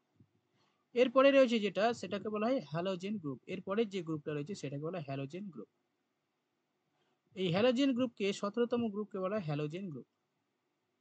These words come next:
ওকে, এই সতেরোতম যে গ্রুপ রয়েছে সেই গ্রুপকে কি বলা হয়? হ্যালোজেন গ্রুপ। এই হ্যালোজেন গ্রুপে প্রথম মৌল কি আছে? ফ্লোরিন।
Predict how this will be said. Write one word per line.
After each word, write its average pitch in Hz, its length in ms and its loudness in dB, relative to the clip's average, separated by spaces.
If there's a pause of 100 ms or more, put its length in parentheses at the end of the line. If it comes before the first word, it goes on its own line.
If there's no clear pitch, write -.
(1120)
ওকে, 170 240 -6 (1700)
এই 196 220 -4 (640)
সতেরোতম 254 720 2
যে 233 220 4 (240)
গ্রুপ 208 240 0
রয়েছে 160 240 0
সেই 202 220 -2
গ্রুপকে 185 340 -6
কি 202 120 -8
বলা 190 180 -2
হয়? 277 140 0 (1300)
হ্যালোজেন 165 440 -4 (1700)
গ্রুপ। 165 420 2 (1400)
এই 208 120 0
হ্যালোজেন 262 380 6
গ্রুপে 269 240 0
প্রথম 247 360 0
মৌল 240 280 -2
কি 233 200 -6
আছে? 262 220 -6
ফ্লোরিন। 175 640 -6